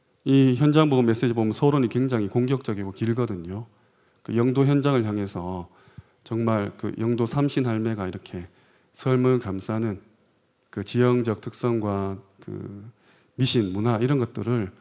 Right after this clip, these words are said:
완전히 깨부수는, 그래서 불신자에게는 구원을 주는 메시지요. 새 신자가 오면 양육이 되고 기존 신자분들은 은혜를 받고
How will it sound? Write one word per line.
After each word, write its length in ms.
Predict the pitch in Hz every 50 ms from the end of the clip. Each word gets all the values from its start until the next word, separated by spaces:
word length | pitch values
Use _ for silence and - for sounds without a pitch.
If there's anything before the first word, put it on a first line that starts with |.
| - - _ _ -
완전히 340 | 110 113 113 143 139 123
깨부수는, 600 | - 139 135 117 107 95 - 101 98 92 87 82 - _ _ _ _ _ _ - _
그래서 180 | - 131 - -
불신자에게는 1000 | - 156 170 - 185 190 190 175 170 151 139 135 123 120 113 110 113 131 160 175 - - - _ _ _ _ - _ _ _ _ _
구원을 360 | - 135 135 147 143 135 123
주는 200 | 101 117 107 107
메시지요. 640 | 101 98 95 - 110 98 95 90 85 85 95 127 156 - _ _ - _ _ _ _ _ _ _ _
새 160 | - - 165
신자가 360 | 160 180 180 170 160 147 123
오면 280 | 123 123 120 127 123 120
양육이 400 | 110 107 113 117 120 117 110 101
되고 340 | - - - - 92 - _ _ _ _ _ _ _ _ _ _ _ _ _ _ _ _ _ _ _ _ _ _ _
기존 480 | - 160 151 160 151 139 139 135 135 -
신자분들은 720 | - - 127 117 131 123 113 113 107 107 107 117 117 139
은혜를 260 | 156 165 160 135 120
받고 560 | 110 - 101 98 - - 95 98 123 156 -